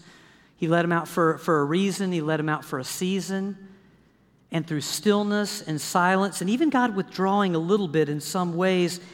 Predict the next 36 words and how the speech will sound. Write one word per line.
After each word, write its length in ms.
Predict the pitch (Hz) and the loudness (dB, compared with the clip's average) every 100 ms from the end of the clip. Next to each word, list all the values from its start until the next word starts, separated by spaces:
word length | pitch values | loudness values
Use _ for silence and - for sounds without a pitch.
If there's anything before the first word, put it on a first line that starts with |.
| - | -2
God 180 | 170 170 | 2 2
matures 500 | 160 - 208 208 185 | -2 0 2 2 0
you 120 | 190 | -2
and 100 | 165 | -2
gets 180 | 185 - | -4 -4
you 100 | 180 | -4
ready 260 | 170 180 180 | 0 0 -2
for 160 | 175 | -6
something 580 | - - 175 175 - 170 | -6 -4 -4 -4 -6 -6
bigger. 440 | 147 175 151 131 - - - | -2 -2 0 -6 -10 -20 -2
I'm 400 | 175 190 202 196 | 2 2 2 2
not 320 | 180 180 180 | 2 0 -2
talking 460 | - 165 160 175 151 | -2 -2 -2 -4 -4
about 480 | 143 147 151 156 135 | -4 0 0 -2 -4
that. 380 | 139 113 - - - _ _ _ _ _ _ | -4 -4 -12 -20 -20 _ _ _ _ _ _
When 140 | 160 | -2
God 260 | 156 165 175 | 4 4 2
gets 180 | 214 - | -2 -4
quiet 360 | - 180 175 | 0 2 2
to 60 | 170 | 0
make 220 | 160 160 | -2 -2
us 120 | 156 | -4
into 120 | 170 147 | -6 -4
something 460 | - 165 165 156 | -2 -2 -2 -2
more. 400 | 156 151 135 117 - - - - | 0 0 -2 -6 -16 -20 -20 -2
I'm 220 | 180 233 | 0 2
talking 400 | 254 220 190 180 | 0 0 0 0
about 340 | 160 156 151 147 | 0 0 0 -2
when 140 | 139 | -8
spiritual 840 | 131 - - 202 214 208 226 196 | -6 -8 -2 0 0 -2 -6 -6
life 680 | 180 156 139 117 - - - _ _ _ _ _ | -4 -2 -2 -4 -14 -20 -20 _ _ _ _ _
goes 220 | 160 143 - | -2 -2 -6
absolutely 880 | 156 180 180 - 175 156 160 156 151 | 0 0 0 -4 -4 -4 -6 -6 -10
flat 500 | 139 - 147 131 - | -10 -8 -6 -6 -8
for 160 | - 135 | -14 -12
you. 280 | 123 107 | -12 -14